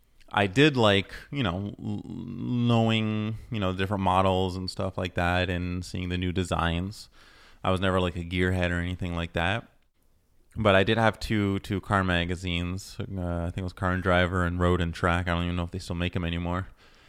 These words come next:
But when you buy a magazine like that, you know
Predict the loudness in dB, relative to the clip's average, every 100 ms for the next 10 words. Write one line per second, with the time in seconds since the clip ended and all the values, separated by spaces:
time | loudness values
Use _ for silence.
0 | 0 4 6 4 2 2 4 2 2 2
1 | 4 4 0 0 0 0 -2 -2 -2 -2
2 | 2 6 6 6 4 0 -4